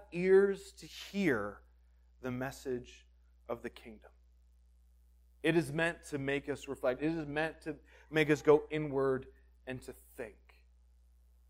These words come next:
We're to chew on this one. And so in light of that, my prayer this morning, God, is that you would give us ears to hear.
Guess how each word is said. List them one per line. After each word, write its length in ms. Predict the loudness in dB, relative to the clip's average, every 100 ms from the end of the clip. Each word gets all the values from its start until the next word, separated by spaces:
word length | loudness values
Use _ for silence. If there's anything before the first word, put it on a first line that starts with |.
| _ _ 0
We're 100 | 0
to 80 | 0
chew 800 | -6 -6 2 4 6 4 0 -4 -18 -20 -14 -6
on 220 | -6 -6
this 220 | -16 -20
one. 120 | -20 -20 _ _ _ _ _ _ _
And 120 | 0 6
so 300 | 10 10 8
in 320 | 6 4 6
light 260 | 10 12
of 100 | 12
that, 300 | 10 10 10
my 180 | 6 6
prayer 460 | 6 2 6 8 8
this 280 | 6 -4 -4
morning, 360 | -2 -2 0
God, 240 | 4 4 4
is 140 | 0
that 200 | -2 -2
you 160 | -2 -2
would 340 | 0 0 -2
give 220 | -8 -4
us 360 | -4 -4 -10 -16 _ _ _ _ _ _ -8
ears 280 | -6 -6 -8
to 80 | -14
hear. 340 | -16 -14 -16